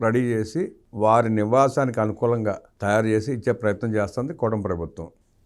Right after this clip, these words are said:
ఐఏఎస్, ఐపీఎస్ జడ్జెస్ గ్రూప్ వన్, గ్రూప్ టూ, గ్రూప్ త్రీ, గ్రూప్ ఫోర్,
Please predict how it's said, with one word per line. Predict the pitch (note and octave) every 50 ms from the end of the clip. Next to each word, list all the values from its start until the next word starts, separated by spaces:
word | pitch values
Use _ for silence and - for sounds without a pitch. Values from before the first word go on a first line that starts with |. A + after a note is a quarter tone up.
| - A2 A2+
ఐఏఎస్, | A#2+ C3+ D#3 F3+ G3+ G3+ - - C3
ఐపీఎస్ | C3 C#3 D3 C#3 D3+ D#3 C3+ G#2+ - - - _ _ _ _ -
జడ్జెస్ | A#2+ G#2+ A2+ A2 G#2+ A#2+ A#2 G#2+ - - - _ _ _ _ _ _ _ _ _ _ - A#2
గ్రూప్ | A2+ A#2+ A#2 A#2 - A#2
వన్, | A#2+ B2 A#2+ A#2 - C3 B2+
గ్రూప్ | G#2+ A2+ A2 G#2 G#2
టూ, | C#3 C3+
గ్రూప్ | B2 - A#2 A2+ A2 A2 -
త్రీ, | D#3+ E3
గ్రూప్ | B2 G#2+ G#2+ G2+ F2+ -
ఫోర్, | G#2 F2+ D#2+